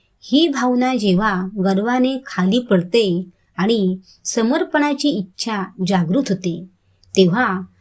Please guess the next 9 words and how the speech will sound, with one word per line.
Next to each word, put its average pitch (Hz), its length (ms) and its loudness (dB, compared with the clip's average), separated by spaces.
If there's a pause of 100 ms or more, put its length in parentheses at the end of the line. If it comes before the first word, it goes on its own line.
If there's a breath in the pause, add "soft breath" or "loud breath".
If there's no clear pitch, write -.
(880)
तेव्हा 226 340 4
बाळांनो, 196 760 0 (100)
आपले 254 440 0
देवाशी 214 600 0
नाते 220 560 0
अगदी 208 520 -2
घट्ट 247 480 -2 (100)
होत 233 160 4
जाते 170 380 -8